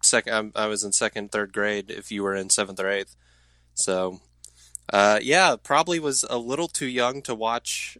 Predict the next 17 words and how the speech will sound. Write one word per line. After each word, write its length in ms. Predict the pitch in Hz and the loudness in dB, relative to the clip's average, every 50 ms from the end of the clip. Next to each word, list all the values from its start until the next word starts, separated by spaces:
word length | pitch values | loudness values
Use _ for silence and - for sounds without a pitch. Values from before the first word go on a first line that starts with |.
| _ | _
uh, 460 | - 107 104 107 104 104 104 104 104 - - | -2 0 0 0 0 0 -2 -2 -4 -4 -4
a, 140 | 110 107 101 _ - - | -6 -6 -6 _ -6 -6
a 80 | 117 110 | -6 -4
crime 380 | - - 120 117 117 120 123 | 0 2 4 6 6 4 4
heist 280 | 127 127 123 - - - | 2 0 2 0 -2 -2
movie 280 | 127 120 120 123 120 | -2 -4 -2 -2 -2
of 160 | 113 107 104 110 | -2 -2 -2 -2
this 160 | 117 113 - | -2 -2 0
caliber, 480 | - - 117 117 120 123 123 135 139 | 2 2 2 2 2 0 0 -2 -4
but 340 | 143 131 - 110 104 107 - _ _ _ _ _ _ _ _ _ _ - | -2 -2 -2 -2 -2 -2 -6 _ _ _ _ _ _ _ _ _ _ 2
definitely 400 | - 139 156 - 185 170 165 156 | 4 4 4 4 2 -2 0 0
enjoyed 360 | 143 131 - 139 131 139 147 | 0 -2 -2 -2 0 0 0
it 140 | 131 117 - | 0 -4 -4
from 160 | - - 113 | -6 -6 -6
the 100 | 113 110 | -6 -2
very 220 | 104 113 113 120 123 | 2 2 4 4 2
beginning. 500 | 117 113 110 117 120 120 107 101 95 | 0 -2 -2 0 0 0 -2 -4 -8